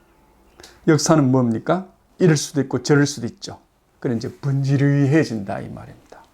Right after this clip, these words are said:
다시 말하면 공이 있는데도 공이 없다 하고, 공이 없는데도 공이 있다 하고, 그죠? 옳은 사람인데도 옳지 않다 하고,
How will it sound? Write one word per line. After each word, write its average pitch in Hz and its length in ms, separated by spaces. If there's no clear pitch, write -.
다시 139 260
말하면 127 560
공이 156 360
있는데도 139 680
공이 151 280
없다 143 420
하고, 220 440
공이 180 320
없는데도 160 640
공이 165 260
있다 165 380
하고, 226 420
그죠? 202 360
옳은 196 320
사람인데도 160 880
옳지 202 280
않다 226 360
하고, 185 340